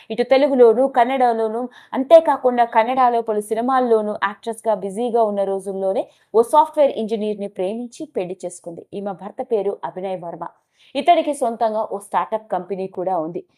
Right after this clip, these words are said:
ఇక పెళ్లి తర్వాత కొంతకాలం పాటు బుల్లితెర రంగానికి దూరంగా ఉన్నప్పటికీ, భర్త స్టార్ట్ చేసిన ఐటీ స్టార్టప్ కంపెనీ బాధ్యతలు చూసుకుంటూ ఉన్నప్పటికీ, తాను మళ్ళీ తన సీరియల్ కెరియర్ని ప్రారంభిస్తాను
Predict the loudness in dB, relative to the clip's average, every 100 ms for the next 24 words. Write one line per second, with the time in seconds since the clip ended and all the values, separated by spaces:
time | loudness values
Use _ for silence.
0 | _ -4 -2 2 2 0 -2 0 0 0
1 | -2 -4 0 0 0 -2 -4 -4 -14 _
2 | -6 0 2 2 2 -2 0 -2 -4 -10
3 | -6 -2 -2 2 2 2 -2 -6 -8 -4
4 | -2 -2 -4 -6 -6 -4 -6 -8 -6 -8
5 | -8 _ 0 0 0 -8 -2 -2 -2 -2
6 | -4 -2 -10 -4 -2 -2 -4 -6 -8 -8
7 | -14 -10 -6 -6 -6 -8 -6 -8 -8 -18
8 | _ -4 -4 -2 0 0 0 -2 -2 -2
9 | -4 0 0 0 0 0 0 -4 -2 -2
10 | 0 -4 -8 -4 -4 -4